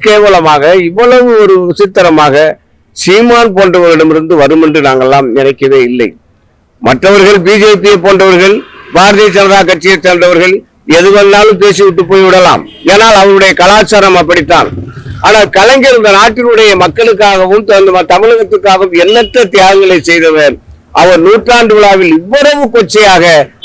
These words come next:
அவரை சண்டாளன் என்றும் அவரை மோசமானவராக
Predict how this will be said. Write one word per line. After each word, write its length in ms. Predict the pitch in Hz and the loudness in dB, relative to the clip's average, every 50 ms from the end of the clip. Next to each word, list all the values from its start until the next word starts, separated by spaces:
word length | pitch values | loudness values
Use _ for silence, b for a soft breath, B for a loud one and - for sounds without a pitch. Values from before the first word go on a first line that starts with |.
| - 151 | -4 -2
அவரை 220 | 165 185 185 180 175 - - | 0 2 2 0 0 -2 -2
சண்டாளன் 500 | 175 190 196 196 226 226 220 214 202 190 185 | -2 0 0 0 2 2 2 2 2 2 0
என்றும் 340 | 180 165 180 175 165 151 143 - - - - - - 143 | 0 0 0 0 0 0 -2 -2 -6 -8 -10 -6 -2 -2
அவரை 260 | 175 190 190 190 196 190 185 175 170 180 | 0 0 0 0 0 0 0 0 0 0
மோசமானவராக 880 | 208 208 - 233 233 240 240 247 254 254 240 233 226 220 208 185 202 | 0 0 0 0 0 0 0 0 0 0 0 2 2 2 2 0 0